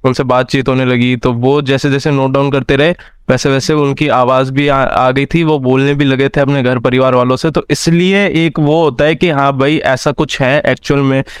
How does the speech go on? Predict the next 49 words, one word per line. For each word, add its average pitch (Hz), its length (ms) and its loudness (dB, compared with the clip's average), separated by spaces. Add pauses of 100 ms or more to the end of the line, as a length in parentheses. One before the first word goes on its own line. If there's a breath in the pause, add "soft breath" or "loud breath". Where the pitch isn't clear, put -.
(120)
कि 147 80 2
भाई 143 140 0
हमारा 143 320 2
बेटा 139 340 2
जो 139 180 0
है 139 80 2
वो 135 140 2
वापस 131 320 0
से 143 100 0
हमारा, 135 380 2
अ, 135 260 -6
मतलब 131 460 0 (540 loud breath)
जैसे 147 300 0
भी 151 80 0
उनका 160 280 0
घर 143 160 0
का 151 100 0
फैमिली 147 340 0
मेंबर 143 340 2
है 139 80 2
कि 143 60 2
भाई 135 200 2
बड़ा 135 240 0
भाई 131 240 2
बोल 131 300 2
रहा 131 140 2
है 127 120 4
या 127 80 2
पिताजी 127 420 -2
बोल 127 260 0
रहे 123 120 -2
हैं, 123 100 0
तो 131 120 -2
भाई 147 200 -4 (100)
उस 151 160 -2
हिसाब 139 280 0
से 165 180 -2
वो 156 180 0
बिलीव, 139 340 0
एक 135 240 -2
ट्रस्ट 139 240 -2
बन 135 220 0
गया 127 120 0
कि 117 100 -4
हाँ, 123 360 0
हमें 123 240 0
ऐसा 123 320 0
करना 131 280 0
चाहिए। 113 440 0